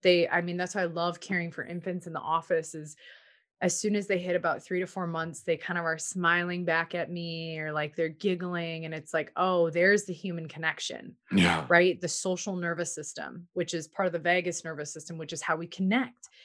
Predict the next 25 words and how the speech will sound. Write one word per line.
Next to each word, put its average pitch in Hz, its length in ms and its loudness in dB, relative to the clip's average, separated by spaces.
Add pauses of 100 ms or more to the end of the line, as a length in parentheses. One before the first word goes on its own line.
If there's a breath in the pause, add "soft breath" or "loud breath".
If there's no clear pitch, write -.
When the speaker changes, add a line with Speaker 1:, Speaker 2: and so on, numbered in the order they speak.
(120 loud breath)
Speaker 1:
and 185 100 0
how 170 180 -2
we 170 140 -4
feel 202 600 2 (240 loud breath)
as 180 160 0
though 180 80 0
we're 165 140 -2
part 208 340 0
of 185 80 -2
something 170 400 -6
more 175 180 -2
than 175 100 -4
ourselves. 156 720 -4 (540 loud breath)
And 185 220 4
we 190 140 0
have 175 560 2
suppressed - 640 -4
that, 294 400 2 (960)
in 208 200 8
my 196 220 10
opinion, 208 640 -2 (200)
for 180 140 2
way 165 360 0
too 180 220 -2
long. 156 400 -4